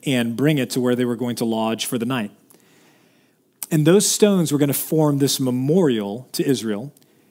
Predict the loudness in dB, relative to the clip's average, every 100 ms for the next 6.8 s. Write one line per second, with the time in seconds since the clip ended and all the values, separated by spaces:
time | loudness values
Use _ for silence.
0 | _ _ 2 4 4 2 2 0 0 0
1 | 2 4 2 2 0 0 0 -2 0 -2
2 | 0 0 0 0 0 2 2 -2 -6 -6
3 | -2 0 -2 -2 -4 -2 -2 -2 -4 -4
4 | -4 -6 -20 _ _ _ _ _ _ _
5 | _ _ _ _ _ _ _ -20 _ -2
6 | 2 2 2 0 0 0 0 -2